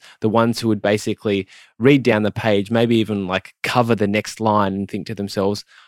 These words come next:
"I wonder what's gonna happen next." And they'd make a hypothesis and they'd read the next line and check their hypothesis.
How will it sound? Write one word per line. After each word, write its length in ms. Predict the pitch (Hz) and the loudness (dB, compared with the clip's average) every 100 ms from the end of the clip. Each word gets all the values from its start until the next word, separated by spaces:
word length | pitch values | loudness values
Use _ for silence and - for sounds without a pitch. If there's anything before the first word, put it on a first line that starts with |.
| _ | _
"I 80 | 104 | 2
wonder 280 | 120 120 107 | 2 4 2
what's 200 | 101 - | 0 -4
gonna 180 | 107 | -6
happen 320 | 101 107 95 101 | -4 -6 -4 -4
next." 360 | 95 - - | -4 -6 -10
And 100 | 104 | -8
they'd 100 | 95 | -6
make 220 | 95 95 | -6 -6
a 60 | 98 | -4
hypothesis 720 | 95 - 151 156 151 170 160 | -6 0 0 0 -4 -4 -2
and 120 | 104 | -2
they'd 120 | 95 95 | 0 2
read 200 | 98 98 | 0 0
the 60 | |
next 240 | 95 92 - | -4 -6 -10
line 180 | 87 | -10
and 100 | 87 | -10
check 240 | 92 87 - | -12 -16 -14
their 120 | 95 | -12
hypothesis. 580 | 92 - 95 98 - | -12 -12 -16 -14 -18